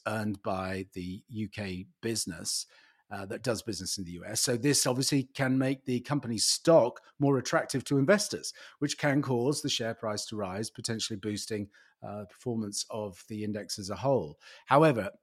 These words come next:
it's really worth noting that the relationship between sterling and the footsie is not always straightforward, as there are many factors that can impact the performance of the index, such as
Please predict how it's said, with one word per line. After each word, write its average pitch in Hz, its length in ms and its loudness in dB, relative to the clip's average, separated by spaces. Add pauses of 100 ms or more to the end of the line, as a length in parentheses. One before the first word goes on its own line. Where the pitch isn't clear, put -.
it's 135 160 -4
really 175 160 8
worth 156 260 4
noting 147 400 6
that 117 140 -6
the 120 60 -6
relationship 165 540 2
between 143 520 4 (680)
sterling 117 440 2
and 147 220 4
the 156 40 4
footsie 113 580 -2 (300)
is 123 180 -4
not 160 340 6
always 143 440 4
straightforward, 101 840 -4 (360)
as 113 280 0
there 110 360 0
are 110 240 -6
many 139 240 0
factors - 540 -8
that 110 160 -12
can 117 120 -8
impact 120 360 -6
the 110 80 -16
performance 113 420 -8
of 120 160 -4
the 110 140 -4
index, 104 420 -4
such - 240 -8
as 104 300 -4